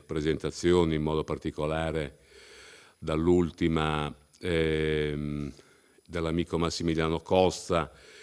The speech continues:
l'importanza, eh, che rivestono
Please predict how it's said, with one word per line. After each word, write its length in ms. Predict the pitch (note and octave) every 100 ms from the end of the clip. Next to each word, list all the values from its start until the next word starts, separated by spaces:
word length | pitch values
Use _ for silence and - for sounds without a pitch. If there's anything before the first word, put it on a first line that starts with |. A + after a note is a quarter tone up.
| - - - -
l'importanza, 1600 | E2 G2 G2 G2 E2+ - F#2 F#2 F2+ E2+ - F2+ E2+ D#2+ - _ _ _
eh, 640 | - F2+ E2+ D#2+ D#2+ D#2 -
che 140 | F#2
rivestono 1200 | F2 E2+ F#2 F#2 - - F2 E2+ E2+ E2 D#2